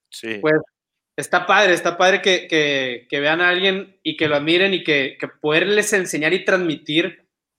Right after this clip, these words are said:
Speaker 2: pues, todo lo que tú aprendiste con todo, con los años, ¿no? Porque sí fue,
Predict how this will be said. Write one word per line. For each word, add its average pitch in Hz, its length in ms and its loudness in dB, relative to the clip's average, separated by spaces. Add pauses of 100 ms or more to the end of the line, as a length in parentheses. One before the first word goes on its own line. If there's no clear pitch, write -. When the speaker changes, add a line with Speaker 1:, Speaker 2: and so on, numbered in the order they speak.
(120)
Speaker 2:
pues, 202 260 -2
todo 196 140 6
lo 214 120 2
que 185 80 0
tú 190 120 2
aprendiste 190 600 0
con 180 240 -4
todo, 170 300 2
con 151 120 -4
los 143 160 -6
años, 175 300 -2
¿no? 165 300 -12 (340)
Porque 160 320 -2
sí 185 220 -4
fue, 170 800 2